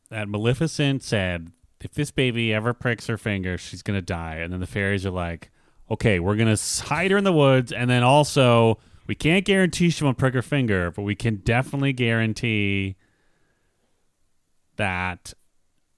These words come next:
she won't die." Like, that's the best they can do,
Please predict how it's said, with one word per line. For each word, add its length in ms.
she 260
won't 480
die." 480
Like, 140
that's 220
the 100
best 260
they 140
can 160
do, 320